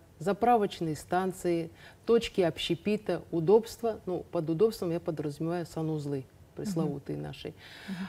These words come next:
Speaker 1: Поэтому, э, вот, э, совершенно недавно, э, компания «Казавтожол»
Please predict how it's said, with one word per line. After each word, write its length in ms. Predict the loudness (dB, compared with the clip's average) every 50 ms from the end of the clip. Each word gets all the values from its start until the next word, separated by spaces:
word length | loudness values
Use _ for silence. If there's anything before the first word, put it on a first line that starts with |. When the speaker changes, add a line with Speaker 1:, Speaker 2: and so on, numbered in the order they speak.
| -12 -12 -2
Speaker 1:
Поэтому, 720 | 2 4 6 6 6 6 6 4 6 8 8 8 8 6 4
э, 600 | 2 0 0 0 0 2 2 2 2 0 0 -4 -6
вот, 240 | -4 -4 -4 -4 -2
э, 280 | 0 0 2 2 2 2
совершенно 560 | 2 2 2 2 2 0 0 0 0 2 2
недавно, 460 | 2 0 0 0 0 0 2 2 0
э, 280 | 0 -2 -2 -4 -4 -4
компания 540 | -4 -4 -4 -4 -2 -2 0 0 0 0 0
«Казавтожол» 1000 | 0 0 0 2 0 0 -4 -4 -6 -4 -6 -4 -4 -2 -2 0 0 -2 -2